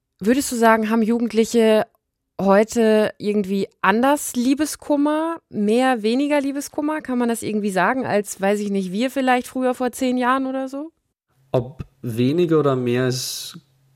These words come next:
Speaker 2: schwer zu sagen, das würde ich, würde ich nicht behaupten. Das Datingleben hat sich einfach sehr gewandelt und verändert und ist viel schnelllebiger und es gibt viel häufiger Phänomene wie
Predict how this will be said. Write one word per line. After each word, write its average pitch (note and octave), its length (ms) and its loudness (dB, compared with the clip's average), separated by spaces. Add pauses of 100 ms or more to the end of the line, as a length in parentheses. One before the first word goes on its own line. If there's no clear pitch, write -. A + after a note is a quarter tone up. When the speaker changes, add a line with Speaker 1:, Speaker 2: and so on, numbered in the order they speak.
Speaker 2:
schwer A#2 380 0
zu C3 140 -2
sagen, A#2 380 2
das A#2+ 160 -2
würde A2+ 180 0
ich, - 240 -8
würde A2+ 200 -2
ich A#2 60 -10
nicht A#2+ 240 -8
behaupten. A#2 600 -4 (720)
Das - 260 -2
Datingleben A#2+ 800 2
hat - 120 -12
sich A#2 180 -10
einfach G2+ 360 -8
sehr G#2+ 320 0
gewandelt G2+ 600 -2
und G2+ 120 -8
verändert G#2+ 720 -4 (280)
und A2+ 220 -10
ist G2+ 180 -6
viel A2+ 260 -2
schnelllebiger A#2 1200 0
und G#2+ 320 -12
es - 480 -8 (120)
gibt - 220 -4
viel G#2+ 180 0
häufiger G#2+ 480 2
Phänomene G#2+ 720 0
wie G#2+ 120 -2